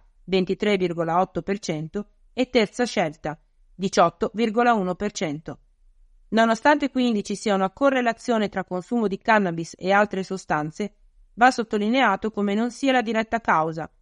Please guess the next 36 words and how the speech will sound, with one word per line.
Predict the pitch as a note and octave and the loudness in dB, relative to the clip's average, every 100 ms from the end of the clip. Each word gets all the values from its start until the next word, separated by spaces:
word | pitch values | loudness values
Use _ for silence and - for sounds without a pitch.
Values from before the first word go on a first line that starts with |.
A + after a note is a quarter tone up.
| _ | _
che | - | -8
spesso | F#3 - G#3+ G#3+ | -2 0 0 2
risulta | G3 F3+ G3 G3 | 0 0 0 2
essere | F#3 - G3 | 2 2 2
altro, | G#3+ F3+ D#3+ E3 D#3+ _ _ | 4 2 -2 -10 -12 _ _
problemi | - F#3+ F#3 F3+ | -4 0 2 2
nel | F3+ F3 | 0 0
nucleo | F3+ E3+ F3 | -2 -2 -6
familiare, | E3+ F3 G3+ G#3+ E3 D#3+ _ _ _ _ | -4 -2 2 2 0 -6 _ _ _ _
e | - F#3+ | -10 -2
che | G#3 | 0
non | G3 G3+ | 0 -2
è | - | 0
quasi | C4+ C4 C4+ | 0 2 2
mai | A3 F#3 | 2 2
la | G3 | 0
prima | A3+ A3 | 0 -2
sostanza | A3 B3+ - G#3 F3+ G3+ | -2 -4 2 2 2 -2
con | G#3+ G#3+ | -4 -4
cui | A3+ | -4
si | G#3+ A3+ | -4 -2
entra | A3 A3+ | -2 -2
in | A#3 | -2
contatto, | A#3+ A#3+ D#3 C3 - E3 - | -2 0 -2 -2 -6 -10 -4
ma | - F#3+ | 0 2
è | E3+ | 2
bensì | A3 A3+ - A3+ - | 0 -2 -4 -6 -6
l'alcol. | A#3+ E3 C3+ - D#3 D3+ _ _ _ _ _ _ _ _ _ _ _ _ | -2 -2 -2 -8 -10 -10 _ _ _ _ _ _ _ _ _ _ _ _
Inoltre | - C4 A3+ G3+ A3 | 0 4 4 2 0
la | G#3+ | 0
cannabis, | G#3+ G3 F#3 F#3 A3 - | 2 0 0 -2 -4 -6
secondo | - - F3+ G3+ G#3 | -10 -10 -4 0 0
lo | F#3+ | -2
studio | E3+ A3 F#3+ | -4 -6 -4
di | E3+ G3 | -2 0
nat, | F#3+ E3 - F#3+ | 0 -2 -6 -10